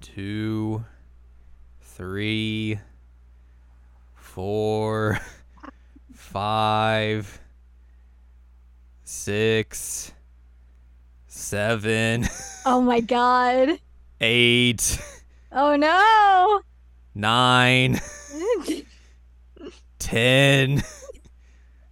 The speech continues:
Speaker 1: Eleven.
Speaker 2: Ah.
Speaker 1: Eleven more episodes. <laughs>
Speaker 2: <laughs>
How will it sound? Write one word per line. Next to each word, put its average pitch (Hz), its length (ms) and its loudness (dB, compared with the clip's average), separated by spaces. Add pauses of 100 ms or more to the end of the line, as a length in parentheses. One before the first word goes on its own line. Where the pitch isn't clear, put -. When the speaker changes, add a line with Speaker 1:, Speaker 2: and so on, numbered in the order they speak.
(280)
Speaker 1:
Eleven. 143 1080 2 (1500)
Speaker 2:
Ah. 392 600 0
Speaker 1:
Eleven 151 320 2
more 139 200 0
episodes. 110 800 -6
<laughs> - 40 -20 (560)
Speaker 2:
<laughs> 349 60 -4